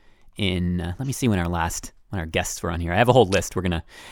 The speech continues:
go through these at, at some point, but I, it doesn't look like we had any guests in between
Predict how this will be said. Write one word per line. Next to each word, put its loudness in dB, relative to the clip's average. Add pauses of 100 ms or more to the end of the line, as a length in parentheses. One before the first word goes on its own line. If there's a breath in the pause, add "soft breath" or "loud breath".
go 12
through 8
these 8
at, 4
at -4
some 6
point, 2
but 6
I, 8
it -4
doesn't 8
look 6
like 4
we 2
had 10
any 6
guests 2
in 4
between 4